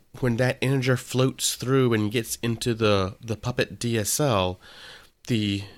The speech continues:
uh, standard lib, uh, validate int function, um,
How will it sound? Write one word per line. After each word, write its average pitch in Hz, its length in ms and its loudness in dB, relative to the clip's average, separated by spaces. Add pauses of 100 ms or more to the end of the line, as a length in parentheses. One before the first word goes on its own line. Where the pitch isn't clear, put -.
(220)
uh, 95 380 -6
standard 127 520 0
lib, 107 480 2 (360)
uh, 95 320 -4 (400)
validate 113 760 0
int - 400 -2 (160)
function, 95 600 0 (640)
um, 107 440 0